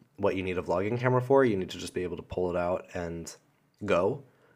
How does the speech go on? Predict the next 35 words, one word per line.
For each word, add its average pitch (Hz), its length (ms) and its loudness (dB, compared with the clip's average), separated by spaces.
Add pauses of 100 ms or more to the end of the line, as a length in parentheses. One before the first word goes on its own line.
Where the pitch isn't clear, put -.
(280)
So 113 440 10
this 127 280 6
is, 131 140 -2
this 131 160 0
is 135 80 -2
what 127 100 10
happens. 123 300 8
I - 80 4
keep 147 260 0
on 147 160 2
buying, 104 420 8
like, 90 280 0 (240)
practical - 500 4
cameras. 95 400 -2
Like, 101 140 -6
they'll 98 220 4
work 98 500 0
for - 180 2
a 95 60 2
bit, 95 340 0
but 95 80 -4
then 92 140 0
they 90 100 0
break. 92 420 -4
And 95 140 -4
I 98 80 2
just 95 160 -4
thought, 101 220 2
"You 110 80 -2
know 117 80 4
what? 113 160 2
No, 92 160 -2
I'm 98 100 -6
gonna 104 140 -2
buy 92 460 4